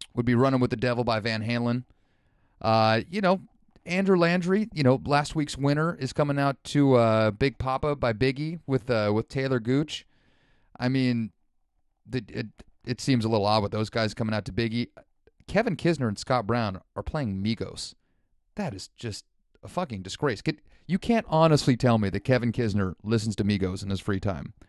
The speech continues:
It, that, it, don't even get me started. Like, I, I honestly didn't even know who Migos were until, like, a month and a half ago when, like, my childhood best friend Andrew, who, uh, is, is a, is a hip hop rap enthusiast and a,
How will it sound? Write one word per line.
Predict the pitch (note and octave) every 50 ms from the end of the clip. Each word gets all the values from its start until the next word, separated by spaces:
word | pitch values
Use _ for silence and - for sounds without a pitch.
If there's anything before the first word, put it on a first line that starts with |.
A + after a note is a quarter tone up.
| _ _ _ _ _
It, | - A#2 A#2+ F#2 G#2+ G#2+
that, | B2 C3 B2+ A#2+ - _ _ - - _ _ _ _ _ _ -
it, | B2 B2+ C#3 C#3 C3+
don't | F3 G3+ G3
even | F3 D3+ C3
get | C#3+ A2+
me | G#2+
started. | G2 - B2 G#2+ G#2
Like, | G#2 G#2 A#2 A#2 - - _ -
I, | C3 C#3+
I | - D3+ F3+
honestly | G#3+ G#3+ G#3 F#3+ - E3
didn't | C3 A#2 C3+ C#3 C#3
even | C3 A#2+ A2+ G#2
know | G#2+ G#2+ A2 A#2 A#2+ A#2 -
who | - A2
Migos | G#2 A2 A#2 A2 A2+ G2+ G2+ -
were | - G2 G2+ G#2 G#2+ G#2+ A2+ B2 - _ _ _ _ _ _ _ _ -
until, | - A2+ G#2 - B2+ A#2+ A#2 A2
like, | G#2+ G2+ G2 -
a | A2 G2
month | G#2 A#2 A#2+ -
and | B2 A2+
a | G#2
half | A2 A2 A2+ -
ago | A#2 A#2 B2 B2 B2+ C3+ -
when, | - G#2+ A2 G#2+ G#2+ G#2 G#2 G2+ G2 G2 G2 - - -
like, | - G2+ F#2 -
my | G#2 G2+
childhood | F#2+ - - A#2 A2+ A2+ G#2+ A2+ G#2 F2+
best | G2 A2 G#2+ - -
friend | - A#2 G#2+ G2+ F#2+
Andrew, | F#2+ G#2 G#2+ G#2 G2+ G#2 G#2 G2 F#2+ - _ _ _ _ _ _ _ _ _ _ -
who, | - B2 B2 A#2+ A2+ A2 G#2
uh, | F#2+ F#2+ F#2 F#2 -
is, | A#2+ A#2 A2+
is | A2+ A#2+ A2
a, | A#2 G#2 G2 G2 - -
is | A2 G2+ G#2+
a |
hip | G2 B2 D3+ D3 -
hop | C#3 C3 B2 A#2 - -
rap | A2 A#2+ A#2+ A2+ -
enthusiast | G#2+ G2 - - - C#3 B2+ A2+ G#2+ G#2 F#2 F#2+ - -
and | A2+ G#2 G2+
a, | G2 G2 F#2+